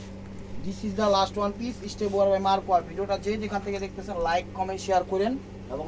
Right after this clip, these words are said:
নিত্য নতুন অফার পাওয়ার জন্য অবশ্যই আমাদের YouTube চ্যানেলটা সাবস্ক্রাইব করেন, Facebook পেজটা ফলো দিয়ে সাথেই থাকেন। আর ঢাকার বাইরে আমাদের ডেলিভারি অফ, ঢাকার ভিতর আজকেই রানিং আছে। আর আজকের পরে আর কোনো ঢাকা, ঢাকার বাইরে কোনো জায়গায় যাবে না।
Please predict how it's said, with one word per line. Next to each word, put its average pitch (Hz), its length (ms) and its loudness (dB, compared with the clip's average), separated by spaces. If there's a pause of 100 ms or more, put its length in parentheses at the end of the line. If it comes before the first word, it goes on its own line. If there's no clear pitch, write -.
নিত্য 185 200 -8 (120)
নতুন 196 260 -4
অফার 185 220 0
পাওয়ার 185 200 0
জন্য 190 180 -4
অবশ্যই 196 280 -4
আমাদের 180 260 -4
YouTube 190 280 -2
চ্যানেলটা 185 300 0
সাবস্ক্রাইব 190 400 -2
করেন, 214 180 2 (460)
Facebook 185 320 -4
পেজটা 185 240 -4
ফলো 180 180 0
দিয়ে 196 200 -2
সাথেই 190 300 -2
থাকেন। 160 260 -6
আর 190 120 -6
ঢাকার 185 280 2
বাইরে 190 200 4
আমাদের 185 300 -2
ডেলিভারি 185 320 2 (120)
অফ, - 80 4 (120)
ঢাকার 170 260 -4
ভিতর 175 260 -2
আজকেই 202 320 -6 (120)
রানিং 180 220 0 (100)
আছে। 226 180 -2 (680)
আর 160 100 -2 (140)
আজকের 196 320 -2
পরে 220 220 0
আর 240 160 2
কোনো 208 160 0 (200)
ঢাকা, 180 200 0 (100)
ঢাকার 190 220 2
বাইরে 196 220 4
কোনো 208 160 -2
জায়গায় 202 220 2
যাবে 208 220 2
না। 269 40 2